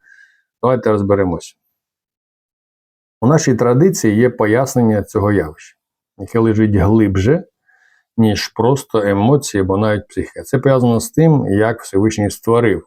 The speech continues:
людину, яку роль відвів чоловікові та жінці. Сьогодні ми торкнемося цієї теми, бачимо, чому критика — це не вихід для чоловіка. Е, жінка, е, влаштована, створена більш досконалою.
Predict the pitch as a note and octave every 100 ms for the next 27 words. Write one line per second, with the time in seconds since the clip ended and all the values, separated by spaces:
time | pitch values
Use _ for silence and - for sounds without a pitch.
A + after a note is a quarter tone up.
0 | G2 F#2+ G2 C#3 D#3+ C3 G2 F#2+ - G#2+
1 | G#2 F#2+ G2 G2+ F#2+ - F#2 F#2+ D3+ D#3
2 | G#2 F#2+ E2+ A2 A2+ G2 F#2+ E2 - -
3 | - G#2+ B2+ G2+ G#2 G2 G#2 G2 A2 A2
4 | F#2 F2+ - F#2+ F#2+ - C#3+ C3+ - _
5 | _ _ _ _ _ A2+ B2+ A2 G#2 F#2+
6 | G#2+ G#2+ B2+ B2+ A#2+ - G#2+ - A#2+ A#2
7 | A#2+ A#2 G#2+ F#2+ G2 G2+ G2+ - G2 G2
8 | E2+ - _ _ _ _ _ _ G#2+ G#2
9 | G2+ G2 A#2 F#3+ D#3+ D3 C3 A#2+ A2 -
10 | A2 G#2+ G#2 G#2 G2+ G2 G#2+ - D#3+ C#3+
11 | C3 A#2 G#2+ - A#2 B2 A2+ A2 G2+ A#2
12 | A2+ A2 G#2 - G#2+ F#2 D#2 E2